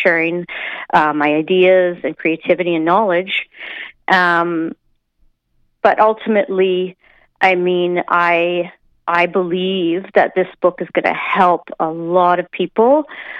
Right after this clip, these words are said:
adults of all ages, um, men and women,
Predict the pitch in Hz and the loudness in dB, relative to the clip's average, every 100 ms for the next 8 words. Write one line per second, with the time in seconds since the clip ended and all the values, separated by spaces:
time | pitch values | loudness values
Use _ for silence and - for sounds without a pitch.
0 | - - 175 190 196 196 - 160 - - | -6 0 2 2 0 -2 -4 -6 -4 2
1 | 220 226 190 175 175 180 180 - - - | 4 4 2 0 0 -2 -2 -8 -20 -20
2 | - - - - 165 160 156 156 151 156 | -20 -20 -6 0 2 2 -2 -4 -6 -10
3 | _ _ - - _ 175 180 185 196 180 | _ _ -20 -20 _ 0 2 2 2 0
4 | 170 175 180 180 180 180 196 - | 0 0 2 0 0 -2 -6 -12